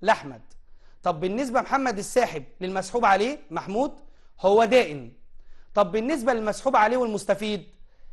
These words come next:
المسحوب عليه بيبقى مدين للمستفيد في حالة واحدة، لو المسحوب عليه وقع على الكمبيالة بالقبول.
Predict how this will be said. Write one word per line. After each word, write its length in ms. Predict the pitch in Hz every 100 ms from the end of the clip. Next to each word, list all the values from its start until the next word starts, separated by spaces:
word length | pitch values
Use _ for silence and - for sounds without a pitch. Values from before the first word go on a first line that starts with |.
| -
المسحوب 500 | 190 214 202 - 285
عليه 340 | 226 226 196
بيبقى 380 | 147 185 190 196
مدين 600 | 196 190 247 262 180 135 151
للمستفيد 840 | 180 190 190 208 202 254 311 - - - -
في 140 | -
حالة 300 | - 233 233
واحدة، 440 | 233 220 214 190 - - -
لو 180 | 175 190
المسحوب 400 | 190 180 240 220
عليه 200 | 196 226
وقع 300 | 226 226 175
على 140 | 165
الكمبيالة 480 | - 175 180 208 214
بالقبول. 460 | 185 170 147 117